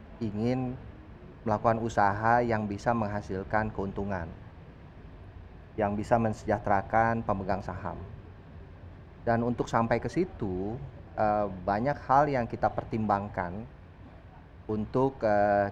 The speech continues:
kita lakukan agar, eh, konsistensi kegiatan, eh, kami sebagai K K K S tetap terus berlangsung.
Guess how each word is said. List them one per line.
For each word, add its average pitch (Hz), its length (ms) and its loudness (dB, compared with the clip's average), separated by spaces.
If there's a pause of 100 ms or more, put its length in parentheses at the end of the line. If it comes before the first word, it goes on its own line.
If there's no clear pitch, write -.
kita 101 160 0
lakukan 101 800 -2 (160)
agar, 147 560 4 (960)
eh, 113 560 4 (1200)
konsistensi 131 720 2
kegiatan, 113 720 2 (160)
eh, 98 400 -6
kami 127 320 2
sebagai 101 400 -4
K 95 80 -6
K - 160 -10
K - 100 -8 (220)
S 123 120 -2 (840)
tetap 113 320 2
terus - 160 -4
berlangsung. 92 560 -4